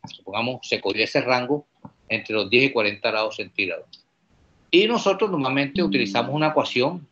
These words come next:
¿cierto?, para definir, esto se le dice la función de pertenencia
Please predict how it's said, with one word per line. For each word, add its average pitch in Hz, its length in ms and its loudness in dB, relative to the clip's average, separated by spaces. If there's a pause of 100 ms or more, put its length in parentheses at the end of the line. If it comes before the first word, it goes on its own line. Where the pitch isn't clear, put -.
¿cierto?, - 280 -14
para 107 220 0
definir, 113 640 -2
esto 104 300 -6
se 127 140 -2
le 104 120 0
dice 107 560 0 (1600)
la 120 120 2
función 117 360 -2
de 143 100 2
pertenencia 139 720 -2